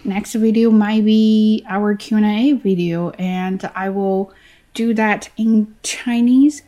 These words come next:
as, as a lot of questions are in Chinese. But of course, you know, when I talk,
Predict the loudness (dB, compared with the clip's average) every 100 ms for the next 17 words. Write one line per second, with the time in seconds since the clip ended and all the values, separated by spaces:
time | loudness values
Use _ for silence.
0 | -8 -6 -4 -2 -2 -4 -6 -10 -18 _
1 | _ -14 -10 -8 -8 -6 -6 -6 -8 -12
2 | -14 -10 -10 -10 -8 -2 -2 -4 -6 -6
3 | -6 -8 -14 -20 _ -10 -10 -10 -10 -10
4 | -8 -10 -8 -6 -6 -6 -10 _ _ _
5 | -12 -8 -8 -8 -6 -4 -6